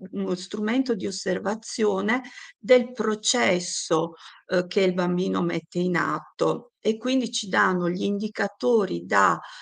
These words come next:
ehm, utilizzare per appunto poi valutare anche il livello in una fase più, ehm, diciamo su-,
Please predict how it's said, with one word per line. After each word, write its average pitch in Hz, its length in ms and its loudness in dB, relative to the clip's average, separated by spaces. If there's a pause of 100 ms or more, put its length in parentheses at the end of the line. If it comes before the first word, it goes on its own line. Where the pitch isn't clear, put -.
(220)
ehm, 170 680 -2
utilizzare 208 1120 -2
per 170 340 0
appunto - 600 -6
poi 202 420 -2
valutare 185 960 -4
anche 175 440 -4
il 202 160 -2
livello 175 520 -4
in 214 100 0
una 226 180 0
fase 156 560 -6
più, 185 420 -4
ehm, 160 840 -4 (140)
diciamo 175 440 0 (300)
su-, - 220 -12